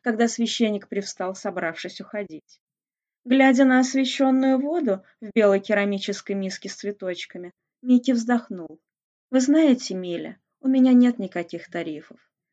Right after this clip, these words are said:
Хотите, дайте столько, сколько сочтете нужным.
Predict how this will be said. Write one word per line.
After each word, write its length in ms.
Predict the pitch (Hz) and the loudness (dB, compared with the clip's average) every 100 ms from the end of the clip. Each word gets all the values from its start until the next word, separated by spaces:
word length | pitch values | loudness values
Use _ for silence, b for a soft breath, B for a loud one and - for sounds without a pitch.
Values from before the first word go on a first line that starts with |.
| - | -4
Хотите, 420 | 339 320 262 214 | -2 -2 -2 -2
дайте 360 | 185 233 233 | 2 2 2
столько, 400 | 220 - 214 208 | -4 -6 -6 -6
сколько 380 | 202 - 196 190 | -10 -8 -8 -8
сочтете 580 | 196 196 196 - 190 196 | -8 -8 -8 -8 -8 -8
нужным. 460 | 185 175 175 170 | -10 -10 -14 -18